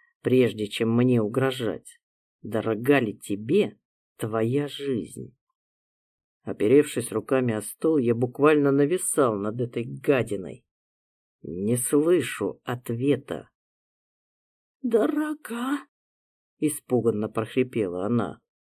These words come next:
«Ну, а теперь, когда мы это выяснили, рассказывай».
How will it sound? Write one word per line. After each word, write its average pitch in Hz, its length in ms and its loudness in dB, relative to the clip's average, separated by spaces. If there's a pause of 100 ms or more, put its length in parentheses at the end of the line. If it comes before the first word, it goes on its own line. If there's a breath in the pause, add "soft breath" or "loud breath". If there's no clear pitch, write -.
(380)
«Ну, 113 580 2
а 90 140 -4
теперь, 123 800 -2 (400)
когда 139 380 4
мы 123 160 4
это 135 280 4
выяснили, 123 840 -2 (360)
рассказывай». - 1000 -6